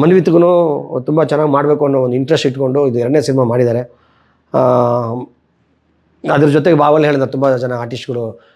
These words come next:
ಎಲ್ಲ ಒಂದು, ಒಂಥರ ಬೇರೆ ಥರದ ಕಾಂಬಿನೇಷನ್. ನಾನೇ ಸಿನಿಮಾ ನೋಡಿದ್ರೆ ಅನ್ಸೋದು ನಾರ್ಮಲ್ ಅಲ್ಲ, ಎಕ್ಸ್ಟ್ರಾರ್ಡಿನರಿ ಅಲ್ಲ,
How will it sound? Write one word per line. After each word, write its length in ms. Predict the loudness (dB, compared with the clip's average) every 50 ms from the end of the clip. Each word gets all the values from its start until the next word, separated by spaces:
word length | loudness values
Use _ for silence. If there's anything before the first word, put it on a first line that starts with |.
| _ _
ಎಲ್ಲ 100 | 0 2
ಒಂದು, 280 | 2 2 2 2 0 0
ಒಂಥರ 160 | 0 0 2
ಬೇರೆ 240 | 2 2 4 2 2
ಥರದ 200 | 2 0 0 0
ಕಾಂಬಿನೇಷನ್. 580 | 0 0 0 0 0 0 -2 -4 -8 -10 -10 -8
ನಾನೇ 260 | -4 -4 -2 -2 -2
ಸಿನಿಮಾ 220 | -2 -2 -2 0
ನೋಡಿದ್ರೆ 300 | 0 0 0 0 0 0
ಅನ್ಸೋದು 440 | 0 0 -2 -2 -4 -6 -6 -6 -4
ನಾರ್ಮಲ್ 380 | -2 0 2 2 2 2 2 2
ಅಲ್ಲ, 140 | 0 0 -2 -4 -6 -10 -20 _ _ _ _ -6
ಎಕ್ಸ್ಟ್ರಾರ್ಡಿನರಿ 520 | -4 -4 -2 0 0 0 2 2 2 2 2
ಅಲ್ಲ, 200 | 2 0 0